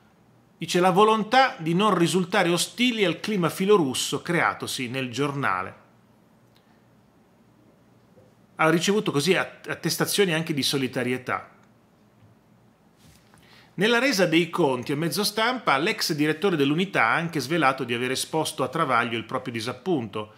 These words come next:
incontrando però una strenua difesa di quest'ultimo nei confronti di Orsini e di Massimo Fini,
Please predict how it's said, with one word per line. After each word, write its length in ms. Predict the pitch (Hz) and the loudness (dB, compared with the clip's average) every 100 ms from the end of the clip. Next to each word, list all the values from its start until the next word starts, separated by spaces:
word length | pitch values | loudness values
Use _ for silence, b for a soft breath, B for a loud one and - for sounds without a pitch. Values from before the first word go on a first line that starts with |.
| B B B B | B B B B
incontrando 640 | 165 190 180 240 254 175 | -2 0 2 2 2 2
però 260 | 175 208 156 | 4 2 4
una 140 | 147 | 0
strenua 480 | - 196 214 165 147 | -2 0 2 2 0
difesa 540 | 180 - 135 135 131 | 0 -2 0 0 -2
di 100 | 123 | -6
quest'ultimo 640 | 123 165 - 156 165 135 120 | -4 -4 0 -2 0 -4 -4
nei 160 | 117 | -4
confronti 480 | 123 127 147 135 120 | -6 -6 -4 -4 -2
di 140 | 117 | -2
Orsini 540 | 160 165 - 104 95 113 | -2 -2 -6 -8 -8 -10
e 40 | |
di 120 | 120 | -8
Massimo 500 | 131 143 - 147 147 | -4 -4 -2 -4 -6
Fini, 440 | 147 120 104 107 | -4 -4 -4 -8